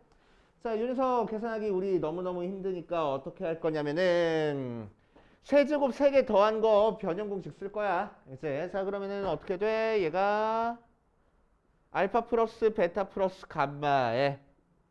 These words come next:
알파 제곱 플러스 베타 제곱 플러스 감마 제곱 마이너스 알파 베타 마이너스 베타 감마 마이너스 감마 알파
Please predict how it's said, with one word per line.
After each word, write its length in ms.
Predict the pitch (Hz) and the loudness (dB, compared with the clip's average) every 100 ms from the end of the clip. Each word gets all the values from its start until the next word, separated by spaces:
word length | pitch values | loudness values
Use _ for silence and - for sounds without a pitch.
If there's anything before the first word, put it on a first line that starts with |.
| _ - | _ -4
알파 420 | 127 135 156 143 | -2 0 -2 -2
제곱 300 | 135 123 - | -2 -4 -4
플러스 500 | 156 151 151 127 107 | -4 -4 -4 -10 -6
베타 400 | 135 127 156 123 | -6 -4 -4 -4
제곱 260 | 123 113 | -4 -8
플러스 440 | - 147 139 127 117 - _ _ _ | -4 -4 -4 -8 -8 -12 _ _ _
감마 340 | 185 208 214 | -2 2 2
제곱 180 | 190 185 | 2 2
마이너스 540 | 156 175 208 208 - | 4 4 4 -2 0
알파 300 | 190 190 196 | 0 2 0
베타 260 | 190 185 185 | -2 -2 0
마이너스 540 | 156 160 170 170 - | 2 2 -2 -4 -6
베타 380 | 131 143 - 156 | -4 -4 -2 -4
감마 340 | 139 139 160 185 | -2 0 0 2
마이너스 400 | 151 151 151 - | 2 0 -4 -10
감마 580 | - 120 123 151 185 139 | -8 -6 -2 0 0 0
알파 560 | 127 127 - 117 98 | -2 -4 -6 -8 -8